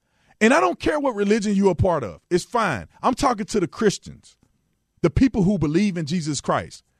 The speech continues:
We are gonna have to make a stand at some point and stop kowtowing to these universities and people who are claiming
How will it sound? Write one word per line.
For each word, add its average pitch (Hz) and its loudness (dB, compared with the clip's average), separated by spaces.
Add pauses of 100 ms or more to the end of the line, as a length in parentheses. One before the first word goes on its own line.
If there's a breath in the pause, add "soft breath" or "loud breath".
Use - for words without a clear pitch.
(680)
We 294 6
are 196 0
gonna 180 -2
have 202 -2
to 190 -2
make 165 -2
a 135 -6
stand 202 -4
at 135 -6
some 202 -2
point 165 -2 (260 soft breath)
and 160 -2
stop 175 -2
kowtowing 196 0
to 160 -4
these 135 -6
universities 165 -2 (180 loud breath)
and - -6
people 202 2
who 175 2
are 135 0
claiming 180 -4